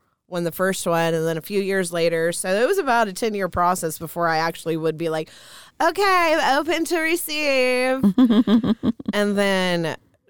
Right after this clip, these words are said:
Speaker 1: shock to the heart, good God, that was a lot. But the best part about it is, is I met Chantel around the same time that I truly started going through the batshit crazy everything all at once awakening part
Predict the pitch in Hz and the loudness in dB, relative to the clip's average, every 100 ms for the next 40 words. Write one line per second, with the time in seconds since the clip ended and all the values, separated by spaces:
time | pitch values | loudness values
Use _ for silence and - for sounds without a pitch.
0 | - - - - - 208 208 214 262 226 | -12 -10 -8 -8 -4 0 0 0 -4 0
1 | 175 160 - 185 214 165 165 170 - - | 0 -2 -2 0 2 2 4 2 -2 -12
2 | _ - 208 156 - 165 170 214 196 151 | _ -6 -6 -6 -10 -4 2 4 4 2
3 | 151 165 185 208 175 156 175 190 131 101 | -2 -2 -2 -2 -6 -2 0 2 0 -4
4 | - - 185 _ _ _ 175 - 214 214 | -8 -18 -20 _ _ _ -20 -6 0 2
5 | 160 175 185 196 220 - 262 226 170 185 | 2 -2 -2 0 -2 -2 -2 0 0 0
6 | 180 170 165 165 165 156 - 175 185 - | -2 -4 -4 -4 -6 -6 -8 -8 -6 -8
7 | 190 180 196 180 156 156 147 156 - 170 | -8 -8 -8 -6 -6 -6 -8 -12 -16 -14
8 | - 175 170 175 160 156 156 139 113 _ | -8 -6 -6 -6 -6 -6 -4 -4 -6 _
9 | _ _ 175 165 - - 175 180 185 180 | _ _ -10 -10 -10 -14 -8 -4 -4 -4
10 | 160 - 170 165 160 151 165 160 160 156 | -6 -4 -4 -2 -4 -6 -4 -4 -4 -6
11 | 170 160 151 147 - - _ - 160 185 | -8 -8 -8 -10 -12 -20 _ -20 -4 -2
12 | 165 - 196 - - 196 180 175 170 165 | -2 -2 -4 -4 -4 0 0 0 0 0
13 | 170 165 160 165 160 - 170 175 170 160 | -2 -4 -4 -2 -4 -4 -4 -4 -2 -2
14 | 165 165 147 151 139 143 123 | -2 -6 -6 -6 -4 -4 -6